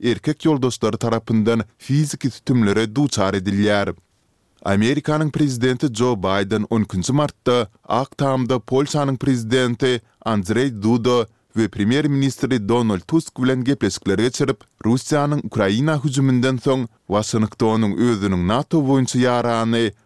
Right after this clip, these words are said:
Warsawa bolan goldawyny ýene bir gezek äşgär eder. Duda saparyň öň ýany nato ýaranlaryna ýüzlenip, Moskwanyň mümkin agresiýasy baradaky huwatirlaryň artmagy bilen baglylykda çykdyjylary köpeltmäge çagyrdy.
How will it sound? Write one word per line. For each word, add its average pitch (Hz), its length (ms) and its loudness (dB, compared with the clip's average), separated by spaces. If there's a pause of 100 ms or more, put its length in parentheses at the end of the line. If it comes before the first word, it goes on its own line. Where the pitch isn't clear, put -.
Warsawa 127 680 0
bolan 123 260 0
goldawyny 113 580 2
ýene 131 360 0
bir 139 80 0
gezek 127 340 0
äşgär 104 500 0
eder. 101 400 0 (320)
Duda 107 320 2
saparyň 104 480 -2
öň 147 180 2
ýany 135 460 0
nato 131 300 0
ýaranlaryna 135 720 0
ýüzlenip, 113 460 0 (220)
Moskwanyň 101 600 0
mümkin 98 380 -2
agresiýasy 120 640 -2
baradaky 120 580 0
huwatirlaryň 117 800 0
artmagy 98 480 -2
bilen 123 220 0
baglylykda 123 840 -2 (160)
çykdyjylary 98 720 -2
köpeltmäge 147 680 -2
çagyrdy. 92 760 -2